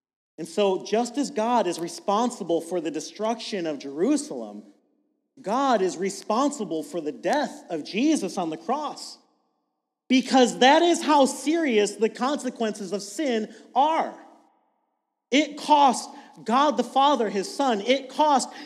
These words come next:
Jesus his life. The ability to be forgiven by a righteous and holy God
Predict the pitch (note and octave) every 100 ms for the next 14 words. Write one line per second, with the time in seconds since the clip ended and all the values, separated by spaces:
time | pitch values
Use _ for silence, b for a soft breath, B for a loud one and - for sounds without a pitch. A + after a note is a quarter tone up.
0 | B - B3+ D#4+ C4 A3 A3+ G3+ F#3+ C4+
1 | C4+ - - - B3 B3 B3 D#4+ E4 C#4
2 | A#3+ B3+ - - G#3 B3 D4 A3+ E3+ F#3
3 | G#3+ A3+ G#3 F#3+ F#3+ B3 D4+ - - G#3+
4 | - B B F3+ F#3+ - - - C#4+ D#4+
5 | D4+ C#4+ C#4 C#4 A#3 G3